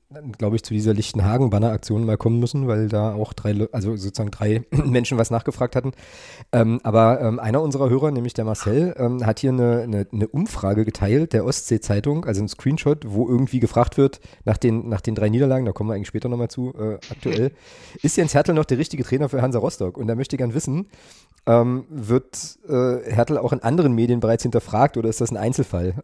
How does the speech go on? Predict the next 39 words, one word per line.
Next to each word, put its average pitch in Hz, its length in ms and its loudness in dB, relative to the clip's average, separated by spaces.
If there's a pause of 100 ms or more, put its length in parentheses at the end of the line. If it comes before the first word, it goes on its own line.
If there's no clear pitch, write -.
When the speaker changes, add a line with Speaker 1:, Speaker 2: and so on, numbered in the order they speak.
Speaker 1:
Ähm, 104 340 -2 (320)
so, 98 220 0
und, 107 560 -2
äh, 107 180 -2
was 107 120 -2
sind 123 100 -2
eigentlich 110 140 -2
die 113 80 -8
Kritikpunkte? 113 500 -4
Also 95 140 -2
was 104 140 -4
wird 123 200 -4
quasi 107 240 0
medial 104 580 2 (640)
Jens 113 280 -2
Hertel 123 520 0 (160)
vorgeworfen? 127 720 2
Und 117 120 -2
aus 110 100 -2
dem 117 100 0
Vorgespräch, 139 640 0
äh, 120 260 -2
weiß 107 180 -2
ich 139 100 -8
ja 123 60 0
jetzt 123 160 -2
schon, 131 340 -2
dass, 113 360 -6
ähm, 113 260 -4
sozusagen 110 340 -4
die 107 60 -4
Social-Media-Bubble 117 760 2
da 117 100 0
eher 120 220 0
entspannter 123 420 2
ist 131 160 -2
und 110 140 -6
aber, 113 420 4
ähm, 107 280 0